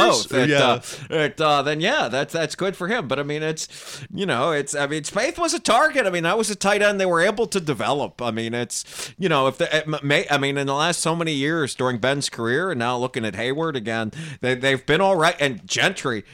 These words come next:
Speaker 1: they've been all right at developing tight end projects.
Speaker 2: Yeah, I, I don't think, I don't think we'll be adding to the room, um,
Speaker 1: Mm-hmm.
Speaker 2: n-,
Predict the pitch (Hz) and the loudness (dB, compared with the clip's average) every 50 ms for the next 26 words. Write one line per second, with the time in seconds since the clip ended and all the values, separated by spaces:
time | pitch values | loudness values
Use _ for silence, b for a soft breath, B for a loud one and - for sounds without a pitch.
0 | b b 156 151 135 202 214 214 208 202 220 226 196 160 - 156 131 123 139 147 | b b -2 0 2 2 4 4 4 4 4 4 2 2 2 0 2 2 4 4
1 | 156 147 127 - 143 131 - - 147 147 139 139 131 127 117 - 123 117 117 110 | 4 2 0 -2 -4 -4 -2 0 0 2 2 2 0 0 0 0 2 2 2 2
2 | 92 - 85 64 - - - - - _ _ _ _ _ _ - 107 127 147 175 | 0 -4 -8 -12 -12 -14 -14 -14 -14 _ _ _ _ _ _ -2 2 4 4 4
3 | 165 113 107 120 - 127 143 139 135 - 143 156 151 143 170 156 147 - - 127 | 4 2 0 0 2 2 2 4 4 4 2 2 2 0 0 -2 -2 0 0 2
4 | 139 151 156 147 175 160 151 165 151 156 147 147 175 226 240 226 202 - 170 135 | 2 2 2 0 -2 -2 0 0 2 2 4 4 4 2 2 0 -2 -2 -2 0
5 | 113 110 107 104 95 90 101 98 - 104 104 101 98 98 95 95 98 101 104 110 | 0 0 0 -2 -2 -2 -4 -4 -2 0 0 2 2 0 0 -2 -2 -2 -4 -4
6 | 104 | -4